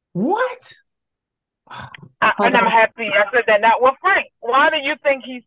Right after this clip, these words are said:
Speaker 2: icky?
Speaker 1: Um, because he doesn't, like, it's the stuff that he says and does that I would say icky. He's not problematic 'cause you never had an issue with, with him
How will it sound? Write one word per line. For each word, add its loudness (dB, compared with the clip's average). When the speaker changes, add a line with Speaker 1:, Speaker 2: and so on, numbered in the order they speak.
Speaker 2:
icky? -10
Speaker 1:
Um, -4
because -2
he -6
doesn't, -6
like, -4
it's -4
the -4
stuff -4
that -4
he -4
says -6
and -8
does -6
that -2
I -2
would -8
say -6
icky. -8
He's -2
not -4
problematic -6
'cause -8
you -8
never -4
had -6
an -10
issue -10
with, -8
with -2
him -8